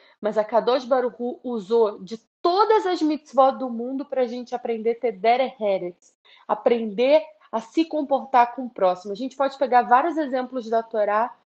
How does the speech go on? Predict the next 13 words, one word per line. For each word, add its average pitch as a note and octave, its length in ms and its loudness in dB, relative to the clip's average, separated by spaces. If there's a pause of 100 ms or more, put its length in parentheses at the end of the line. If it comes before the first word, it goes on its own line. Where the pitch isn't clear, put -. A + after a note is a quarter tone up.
(320)
como D4+ 280 2
uma F#4 260 2
mitzvah C4+ 720 4
é B3+ 60 -2
relacionada C4 1120 2 (380)
a A#3+ 160 2
isso. G3+ 640 -6 (180)
É A#3 80 0
o A3 60 4
nosso B3 340 -2
trabalho A3+ 480 2
de G#3+ 100 -10
midot. F#3+ 560 -4